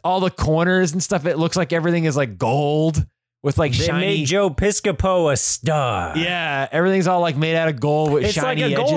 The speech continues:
Speaker 1: edges.
Speaker 2: Books book.
Speaker 1: Yeah, kinda, yeah, yeah, yeah, kinda like that. Yeah, everything has this kinda, like, this, like, metallic
Speaker 2: It's got
Speaker 1: border
Speaker 2: the
Speaker 1: to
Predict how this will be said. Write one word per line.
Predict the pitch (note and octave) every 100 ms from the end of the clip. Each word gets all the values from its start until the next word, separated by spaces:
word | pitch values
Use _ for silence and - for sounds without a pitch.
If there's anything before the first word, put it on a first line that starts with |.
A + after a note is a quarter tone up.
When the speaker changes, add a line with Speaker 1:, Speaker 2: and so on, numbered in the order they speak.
| -
Speaker 1:
edges. | F#3+ D#3+
Speaker 2:
Books | D#3+ - -
book. | C3+ E3 D#3 A2+ -
Speaker 1:
Yeah, | C4+ E4 C4
kinda, | - C#4+ C4+
yeah, | B3 E4 C#4+
yeah, | D#4+ D#4+
yeah, | C4
kinda | - D#4 C#4+
like | E3+ D#3+
that. | F#3 F#3
Yeah, | G3+
everything | G#3 B3 A#3+
has | A3
this | A3 G3+ -
kinda, | G3+ G#3
like, | F#3+ D#3+ D3 A2+
this, | E3
like, | D#3
metallic | C#3 B2+ D3+ D#3 F3 E3+
Speaker 2:
It's | A2+
got | B2
Speaker 1:
border | D3+ D#3+
Speaker 2:
the |
Speaker 1:
to | G3